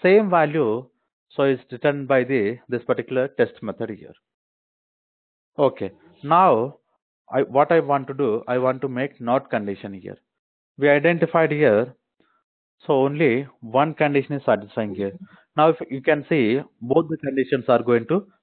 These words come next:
satisfy. Nine is not a even number. Okay, let me run one more time here.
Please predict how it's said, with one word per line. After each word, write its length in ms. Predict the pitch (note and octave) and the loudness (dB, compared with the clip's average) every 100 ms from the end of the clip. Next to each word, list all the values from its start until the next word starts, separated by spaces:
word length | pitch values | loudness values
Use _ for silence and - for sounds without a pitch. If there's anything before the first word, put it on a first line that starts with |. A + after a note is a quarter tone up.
| _ | _
satisfy. 460 | B2 G#2+ G2+ - F2+ - _ _ _ - | -2 -2 -4 -8 -8 -10 _ _ _ -6
Nine 320 | A#2+ C3+ D3+ | -2 0 0
is 180 | C#3 A#2+ | -2 -2
not 240 | A#2+ A2 | -2 0
a 300 | C3 G2 B2 _ _ _ _ _ _ _ _ _ _ | 2 2 -2 _ _ _ _ _ _ _ _ _ _
even 320 | B2 A#2+ A#2 | -4 -2 -2
number. 280 | G#2 F2+ - B2 _ _ _ _ _ _ _ _ _ | -6 -12 -16 -20 _ _ _ _ _ _ _ _ _
Okay, 240 | C#3+ F#3 F#3 - _ _ _ - | -6 -4 -6 -10 _ _ _ 0
let 200 | C3+ E3 | 0 2
me 360 | D#3+ A2 B2 - _ _ _ - | 0 0 -4 -10 _ _ _ -2
run 200 | C3+ C#3 | -2 2
one 140 | A#2 | 0
more 200 | A2 A2+ | 0 -2
time 240 | G#2+ G#2+ F#2+ | -2 -2 -2
here. 200 | E2 | -10